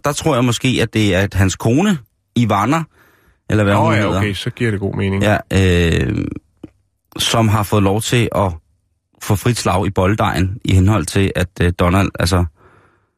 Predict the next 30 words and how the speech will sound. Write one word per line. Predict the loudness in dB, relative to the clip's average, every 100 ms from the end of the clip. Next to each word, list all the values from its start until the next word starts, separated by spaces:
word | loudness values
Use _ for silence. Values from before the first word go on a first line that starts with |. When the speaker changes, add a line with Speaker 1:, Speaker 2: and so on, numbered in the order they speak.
| _ _ _ _ _ _ _ _ _ _ _ _ _
Speaker 2:
Ja, | -12 -12 -6 -4
hvis | 0 2
Speaker 1:
Måske | 2
Speaker 2:
det | 2
overhovedet | 2 2 0
Speaker 1:
ikke, | 0
Speaker 2:
er |
Speaker 1:
måske, | 0 0 0 0
Speaker 2:
sådan, |
fordi | 0
Speaker 1:
altså | 0 0
Speaker 2:
der | 0
er, | 0 -2
derovre, | -4 -2 -2 0 0 0
der | -2
er | -2 -4
folk | -4 -6 -4
jo, | -4
de | -4
kan | -2 0
jo, | 0
de, | 0 -2 -2
de | -4 -2
hyrer | 2 2 2
jo | 0
folk | -4 -4 -6 -6
til | -6 -4
den | -6
slags, | -6 -6 -6 -6
ikke? | -4